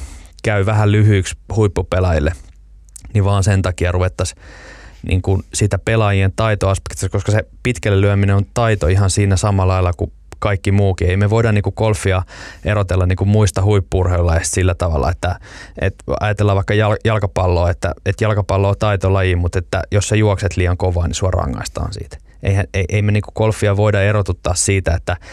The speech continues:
että, että meillä on niinku tämmönen uusi aalto, ää, moderneja pelaajia, jotka niinku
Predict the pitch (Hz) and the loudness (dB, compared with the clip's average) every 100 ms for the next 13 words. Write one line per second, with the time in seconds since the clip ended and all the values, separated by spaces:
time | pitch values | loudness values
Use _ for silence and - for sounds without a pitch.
0 | - - - 101 95 90 98 95 95 92 | -20 -20 -4 -2 0 0 0 2 0 0
1 | 98 98 101 98 - 110 101 104 101 95 | -2 -2 0 0 2 2 2 2 0 0
2 | 92 - - - - - - 95 92 - | -6 -8 -20 -20 -20 -6 -2 0 -2 -4
3 | - - - - - - - 117 110 101 | -16 -20 -20 -20 -20 -16 -4 0 2 4
4 | 101 92 - 101 101 90 80 80 - 95 | 4 2 2 2 2 2 2 0 0 0
5 | 87 92 87 | 0 0 -4